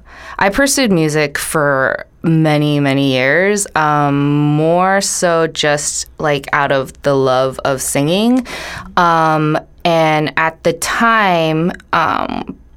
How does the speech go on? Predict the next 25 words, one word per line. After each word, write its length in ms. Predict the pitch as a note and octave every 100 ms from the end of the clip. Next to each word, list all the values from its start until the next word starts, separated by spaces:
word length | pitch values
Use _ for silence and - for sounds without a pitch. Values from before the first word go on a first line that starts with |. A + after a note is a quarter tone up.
| - -
probably 360 | F#3+ F3 F3+
when 120 | D#3+ D#3
I 60 |
met 340 | D3 D3 D3 -
you, 520 | D3 C3 C3 E3 G3+ - - - - - - - -
it 120 | G3+ G3+
was 320 | G#3 G3 F#3
v-, 240 | D#3 D#3 - - -
it 80 | A3
was 120 | B3
a 80 | B3+
really 280 | A3+ A3+ A3
strange 640 | - G3 F#3+ F#3 F3+ -
thing. 480 | G#3 G3+ G3 F#3 -
It 60 | F#3
was 120 | G3+
a 60 |
very 220 | A3 A3+ A3
strange 400 | - G3 F3+ -
time 180 | F#3 E3
because 160 | D#3
there 100 | D#3+
was 140 | D#3+ D#3
no 300 | E3 E3+ E3+
one 600 | E3 D#3+ D3 C#3+ C#3